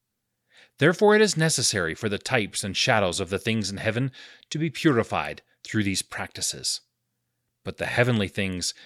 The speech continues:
needed better sacrifices than these. For Christ has not entered holy places made with hands, which are types and shadows of true things, but into heaven itself. Now he appears in the presence of God on our behalf.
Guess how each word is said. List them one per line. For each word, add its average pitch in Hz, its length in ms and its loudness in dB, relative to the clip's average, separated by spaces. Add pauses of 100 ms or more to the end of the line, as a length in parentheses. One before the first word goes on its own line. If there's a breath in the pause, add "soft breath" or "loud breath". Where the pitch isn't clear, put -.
(180 loud breath)
needed 92 400 -4
better 95 240 0
sacrifices 87 840 -6
than 87 120 -10
these. 82 460 -8 (800)
For - 160 -2
Christ 175 400 2
has 127 160 2
not 135 240 4
entered 123 260 0
holy 113 320 2
places 95 500 -4
made 98 260 0
with 101 120 -4
hands, 90 540 -6 (640)
which - 160 -6
are 90 100 -2
types - 340 -8
and 90 120 -8
shadows 82 320 -4
of - 160 -12
true 131 240 0
things, - 500 -8 (880)
but 98 100 -2
into 90 200 -6
heaven 117 400 -2
itself. - 680 -6 (440 loud breath)
Now 123 260 6
he 160 160 4
appears 135 400 2
in 120 80 0
the 104 60 -2
presence 123 420 2
of 90 140 -6
God 113 280 6
on 98 140 0
our 95 180 0
behalf. 95 540 -6